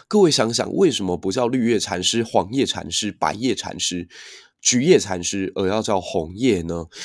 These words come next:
因为红色不就是共产主义的代表颜色吗？再过来的设定就更有趣了。当时华山派有两个人，岳肃跟蔡子峰，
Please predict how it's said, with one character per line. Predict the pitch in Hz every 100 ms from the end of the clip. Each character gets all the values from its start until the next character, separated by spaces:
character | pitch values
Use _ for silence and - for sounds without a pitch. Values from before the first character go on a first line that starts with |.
| -
因 | 170
为 | 143
红 | 101 95 123
色 | - 196
不 | - 101 113
就 | 143 110
是 | 110
共 | 87 120
产 | 90 90
主 | 87 - 98
义 | 92
的 | 78
代 | - 101
表 | - 85
颜 | 80 -
色 | - 90
吗？ | 80 - - - - _ _ -
再 | - 143
过 | 143 123
来 | 110
的 | 104
设 | 101 127 107
定 | 107
就 | 92 98
更 | 120 92
有 | 85 -
趣 | - 87
了。 | - - - - -
当 | - 113
时 | -
华 | - 147 98
山 | 120 117
派 | 117 117
有 | 85 95
两 | 98 85
个 | 85 92
人， | 90 95 - - _ _ _ _ _ 131
岳 | 120 104
肃 | - 117 92
跟 | 104
蔡 | 92 131 107
子 | - 85
峰， | 82 120 127